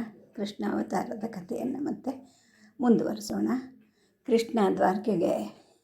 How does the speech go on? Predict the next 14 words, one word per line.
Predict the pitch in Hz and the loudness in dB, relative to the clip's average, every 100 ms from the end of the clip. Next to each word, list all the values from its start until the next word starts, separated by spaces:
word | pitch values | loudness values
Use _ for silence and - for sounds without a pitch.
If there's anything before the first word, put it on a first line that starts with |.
| - | -6
ಹಿಂದಿರುಗಿ | 208 208 - 175 | -2 0 0 -2
ಬಂದಾಗ | 165 170 - 202 202 208 - - _ _ _ _ _ _ | 0 2 2 0 -2 -4 -6 -12 _ _ _ _ _ _
ಸತ್ಯಭಾಮೆ | - 208 - 214 185 180 202 254 - - _ _ _ _ - | -2 0 6 4 6 4 4 0 -4 -16 _ _ _ _ 2
ಅವನನ್ನು | 190 180 185 | 4 6 6
ಸ್ವಾಗತ | 208 190 165 165 | 2 2 2 2
ಮಾಡಲಿಕ್ಕೆ | 196 185 180 180 208 | 0 0 0 -2 -4
ಅಂತ | 185 165 | -2 -2
ಹೋಗಿರ್ತಾಳೆ. | 208 254 226 262 214 - 180 - | -2 -2 0 0 -4 -8 -6 -6
ಇದು | - 233 240 320 - _ _ _ _ _ - | -2 2 4 2 -2 _ _ _ _ _ 4
ಅವಳ | 214 233 | 6 8
ತಂದೆ | 220 202 190 190 | 6 2 0 0
ಸತ್ರಾಜಿತನಿಗೆ | - 160 247 214 185 180 226 208 185 | -2 -4 0 0 0 -2 0 0 0
ಗೊತ್ತಾಗುತ್ತೆ. | 185 190 - 226 180 180 - - - - _ - | -2 -4 -2 0 2 0 -4 -6 -6 -12 _ -6
ಅವನಿಗೆ | 208 185 240 302 - | 2 4 4 2 -6